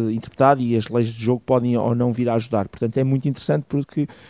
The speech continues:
é, digamos, a história que está por trás da gente só vê o jogador milionário e depois esquece muitas vezes do, do que está por trás e esta entrevista vem alertar para um aspecto. Já tínhamos aqui algumas entrevistas a falar da, da questão emocional e psicológica, da saúde mental e agora vem aqui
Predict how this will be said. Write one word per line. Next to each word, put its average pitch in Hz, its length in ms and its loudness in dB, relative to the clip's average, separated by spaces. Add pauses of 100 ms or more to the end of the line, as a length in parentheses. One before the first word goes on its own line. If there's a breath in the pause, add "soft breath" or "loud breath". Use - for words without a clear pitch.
é, 117 120 2
digamos, 123 320 0
a - 20 4
história 131 320 0
que - 60 -14
está 131 120 2
por - 140 -6
trás 127 320 0
da 117 80 -6
gente 120 180 -2
só 127 120 0
vê 123 100 2
o 127 60 6
jogador 123 360 4
milionário 123 680 2 (260 loud breath)
e - 60 -10
depois 120 220 -2
esquece - 440 -2
muitas 123 300 0
vezes 117 280 2
do, 113 140 0
do 113 100 0
que - 80 -4
está 117 160 -2
por - 120 -18
trás 120 320 0
e 117 200 0
esta 117 200 0
entrevista 117 440 -2 (320 loud breath)
vem 120 160 2
alertar 120 320 2
para 120 140 -4
um 120 80 2
aspecto. 120 500 0 (300 loud breath)
Já 107 160 -6
tínhamos 120 240 -2
aqui 120 160 -2
algumas 120 260 4
entrevistas 117 400 -4
a 120 40 -2
falar 113 260 -2
da, 107 240 -6
da 113 140 -6
questão 110 340 -4
emocional 113 500 0
e 110 40 -2
psicológica, 113 560 0
da 110 80 -2
saúde 120 200 -2
mental 123 320 -2
e 123 60 -6
agora 120 240 0
vem 120 160 0
aqui 123 260 -2